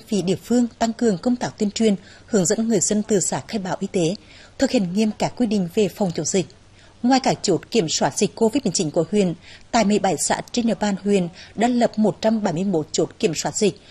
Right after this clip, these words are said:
bố trí các lực lượng ứng trực hai mươi tư trên hai mươi tư giờ để quản lý chặt chẽ người, phương tiện ra vào địa bàn xã. Việc triển khai các biện pháp phòng chống dịch covid mười chín đã và đang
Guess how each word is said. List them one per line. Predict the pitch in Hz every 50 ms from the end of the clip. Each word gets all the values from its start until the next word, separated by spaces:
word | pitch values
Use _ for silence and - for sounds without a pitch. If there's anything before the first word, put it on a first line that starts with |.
| - - - -
bố | 220 190 -
trí | - 190
các | - - 185 143 - -
lực | 202 190 -
lượng | 190 208 202 185 175 - -
ứng | 202 180 156 151 -
trực | - 202 - -
hai | - 214 208 -
mươi | - 214
tư | -
trên | - 214 202
hai | 196 -
mươi | 208 202
tư | - 220
giờ | - - 220 208 190 170 - - - - - -
để | - 247 214
quản | - 226 190 156 165
lý | 180 151
chặt | - - 196 -
chẽ | - 196 190 185
người, | 196 214 226 202
phương | - - - 240 254
tiện | 254 233 214 170 156
ra | - - - 208 208 -
vào | 226 185
địa | 170 190 185
bàn | 165 190 202 190 170
xã. | - - 196 180 - 247 294 - - - - _ _ - - - - - -
Việc | - 262 240 -
triển | 254 160 151
khai | - - 214 220
các | - 180 135 160
biện | 196 196
pháp | 175 - - 170
phòng | 131 - - 220 214 196
chống | - 165 185
dịch | - - 190 -
covid | - 214 208 202 254 -
mười | 185 156
chín | - 185 151 147 196 220 - - - - -
đã | 180 202 170 -
và | 202 180
đang | 175 196 202